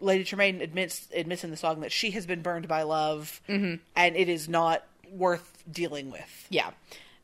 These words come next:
Speaker 2: And so after her family leaves for
Speaker 1: Uh-huh.
Speaker 2: the ball.
Speaker 1: I love Bernadette's ball gown, by the way.
Speaker 2: Yeah.
Speaker 1: That, like, her kids are in crappy ones, which is
Speaker 2: Because
Speaker 1: just the way
Speaker 2: they're
Speaker 1: it's
Speaker 2: meant
Speaker 1: supposed
Speaker 2: to
Speaker 1: to
Speaker 2: be.
Speaker 1: be.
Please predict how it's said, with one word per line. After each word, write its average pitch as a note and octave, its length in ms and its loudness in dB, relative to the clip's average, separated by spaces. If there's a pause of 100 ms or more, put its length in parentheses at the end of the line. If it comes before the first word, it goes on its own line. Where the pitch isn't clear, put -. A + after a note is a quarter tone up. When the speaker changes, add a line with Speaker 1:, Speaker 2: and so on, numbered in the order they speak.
Speaker 2:
And G3 400 8
so G#3+ 160 8
after A3+ 580 6 (160)
her F#3+ 80 -4
family F#3+ 380 0
leaves F3 420 0
for G3+ 60 -6
Speaker 1:
Uh-huh. E3+ 120 -2
Speaker 2:
the E3+ 80 -2
ball. B3 520 4 (240)
Speaker 1:
I B3+ 80 8
love A3 260 10
Bernadette's A3 360 4
ball D#3 180 6
gown, F3 180 0
by G3 100 4
the G#3+ 80 0
way. A3 320 4 (120)
Speaker 2:
Yeah. F3 260 8 (100)
Speaker 1:
That, F#3+ 360 10
like, G3 180 10
her C4 120 0
kids E4+ 280 2
are A#3+ 80 4
in F#3+ 340 2
crappy G#3 400 6
ones, D#3+ 240 -2
which D#3+ 140 -4
is A#3 40 4
Speaker 2:
Because D4+ 260 10
Speaker 1:
just A#3+ 100 -2
the A3 60 0
way A3+ 40 8
Speaker 2:
they're A3+ 80 10
Speaker 1:
it's A#3 80 2
Speaker 2:
meant A3 100 10 (100)
Speaker 1:
supposed F#3 80 -4
Speaker 2:
to D#3 60 4
Speaker 1:
to A#2+ 60 2
Speaker 2:
be. C3+ 160 -4
Speaker 1:
be. - 40 -14